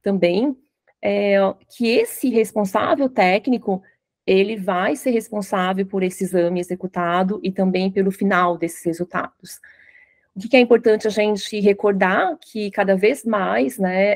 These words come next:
é, esses laudos, eles têm uma responsabilidade legal e cada vez mais um tutor que é responsável por esse animal, ele cada vez mais também utiliza esses laudos, esses exames,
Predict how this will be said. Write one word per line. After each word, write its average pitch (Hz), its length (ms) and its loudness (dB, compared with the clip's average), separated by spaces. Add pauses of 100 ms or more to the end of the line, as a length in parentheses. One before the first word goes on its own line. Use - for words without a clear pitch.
é, 180 300 -2 (240)
esses 185 360 -2
laudos, 185 420 -2
eles 185 200 0
têm 185 200 0
uma 240 120 2
responsabilidade 185 960 0
legal 185 520 0 (240)
e 202 80 -8
cada 196 280 0
vez 202 380 0
mais 208 400 0
um 202 100 -2
tutor 202 680 2 (880)
que 208 280 0 (600)
é 185 220 2
responsável 208 840 0
por 226 200 0
esse 190 220 0
animal, 196 680 0
ele 190 180 -2
cada 190 240 -2
vez 208 360 -2
mais 247 520 -2 (240)
também 240 400 2
utiliza 214 760 -2
esses 180 320 -4
laudos, 190 560 0
esses 180 260 -8
exames, 190 540 0